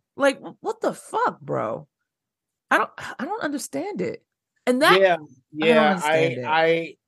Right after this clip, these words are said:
Speaker 2: I, I, I, and what, what, what was interesting was, um, with the early returns, Beto was ahead.
Speaker 1: Right.
Speaker 2: And then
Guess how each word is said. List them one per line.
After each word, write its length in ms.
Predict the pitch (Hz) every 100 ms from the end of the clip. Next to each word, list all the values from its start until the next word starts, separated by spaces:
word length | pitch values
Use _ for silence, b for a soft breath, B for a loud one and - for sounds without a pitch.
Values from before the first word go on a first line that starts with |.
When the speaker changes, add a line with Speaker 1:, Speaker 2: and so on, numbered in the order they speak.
| -
Speaker 2:
I, 580 | 147 156 156 156 147 - 143
I, 120 | 139 -
I, 240 | 143 135 135 - _ _ _
and 120 | 160 180
what, 120 | 185
what, 180 | 190 190
what 120 | 190
was 100 | 180
interesting 420 | 208 220 - 170
was, 480 | 147 139 135 127 - _
um, 360 | 127 131 127 127
with 100 | 135
the 100 | 131
early 300 | 139 170 175
returns, 560 | 147 139 139 131 127
Beto 420 | 117 120 139 143 131
was 640 | 123 120 120 117 117 - _ -
ahead. 320 | 123 120 95 _ _ _ _ _ _ _ _
Speaker 1:
Right. 320 | 180 165 - 123
Speaker 2:
And 320 | 120 120 123
then 480 | 123 123 120 120